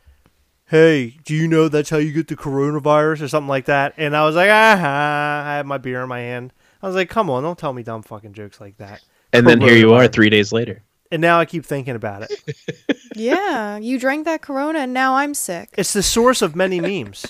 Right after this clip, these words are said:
Speaker 1: the coronavirus.
Speaker 3: It
Speaker 1: Because of the
Speaker 3: is.
Speaker 1: Corona beer.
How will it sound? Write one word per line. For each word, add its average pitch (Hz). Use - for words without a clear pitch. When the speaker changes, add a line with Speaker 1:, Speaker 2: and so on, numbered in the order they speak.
Speaker 1:
the 339
coronavirus. 113
Speaker 3:
It 240
Speaker 1:
Because 247
of -
the 156
Speaker 3:
is. -
Speaker 1:
Corona 147
beer. 160